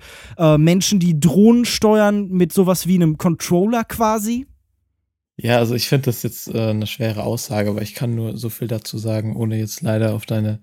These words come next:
Speaker 2: deine Frage groß einzugehen. Äh, die Gewalt in dem Film wird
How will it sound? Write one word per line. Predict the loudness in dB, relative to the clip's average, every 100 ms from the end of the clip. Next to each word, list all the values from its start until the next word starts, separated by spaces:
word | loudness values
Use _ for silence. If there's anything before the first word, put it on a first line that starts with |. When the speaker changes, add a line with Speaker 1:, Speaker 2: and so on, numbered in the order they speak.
| _ _ _ _ _ _
Speaker 2:
deine | -8 -6 -6
Frage | -2 -2 -2
groß | -6 -12 -6
einzugehen. | -6 -4 -6 -4 -6 -10 -20 -20 -20 -16
Äh, | -6 -4 -4 -8 _
die | -8
Gewalt | -4 -2 0 2 0
in | -2
dem | -4
Film | -6 -2 -2 -2 -4 -4
wird | -4 -6